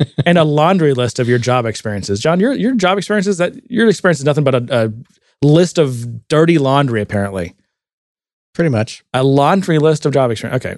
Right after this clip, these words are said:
Speaker 1: "With the Trailhead profile, we wanted to change the game. They're democratizing and changing the game and,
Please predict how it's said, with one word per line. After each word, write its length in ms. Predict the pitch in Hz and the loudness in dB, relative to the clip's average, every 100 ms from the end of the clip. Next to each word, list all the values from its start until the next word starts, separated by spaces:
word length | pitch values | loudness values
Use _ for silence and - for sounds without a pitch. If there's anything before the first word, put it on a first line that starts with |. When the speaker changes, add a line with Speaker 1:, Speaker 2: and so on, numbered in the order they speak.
| _ | _
Speaker 1:
"With 180 | 151 175 | 0 2
the 60 | 214 | -2
Trailhead 420 | 302 311 202 147 | 2 2 2 0
profile, 460 | 143 139 131 147 | 2 2 2 2
we 80 | 170 | 2
wanted 240 | 247 214 131 | 0 -2 -2
to 60 | |
change 500 | 110 - 139 151 139 | -6 -2 2 2 2
the 80 | 117 | -6
game. 640 | - 117 131 127 110 90 - _ _ _ - | -8 -4 -2 0 -2 -4 -16 _ _ _ -2
They're 100 | 143 | 0
democratizing 840 | 131 139 147 160 170 156 156 151 | 0 0 0 0 -2 0 0 -2
and 80 | 117 | -4
changing 340 | - 147 139 | -2 -2 0
the 80 | 135 | 0
game 300 | 123 131 135 | 2 2 2
and, 140 | 113 | 0